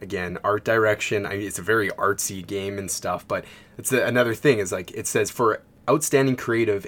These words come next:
and or technical achievement in artistic design and animation." Um, so, like,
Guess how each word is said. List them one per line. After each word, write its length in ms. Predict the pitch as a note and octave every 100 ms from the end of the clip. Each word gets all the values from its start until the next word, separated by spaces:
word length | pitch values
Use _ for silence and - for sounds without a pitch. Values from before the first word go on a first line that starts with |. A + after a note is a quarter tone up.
| -
and 200 | G#2 G#2
or 160 | G2+
technical 420 | - A2 A2+ - G#2+
achievement 480 | - G#2 F#2+ F2 -
in 80 | G2
artistic 720 | F#2 - - A#2 - A#2 -
design 440 | G2 F#2+ F2+ F#2 -
and 100 | F2+
animation." 760 | F2+ F#2 F2+ F2+ F2+ E2+ F2+ - - - - -
Um, 460 | - F2 F2 F2 - - - - _ _ - - _
so, 220 | - G#2+ F#2
like, 440 | F2+ F2 -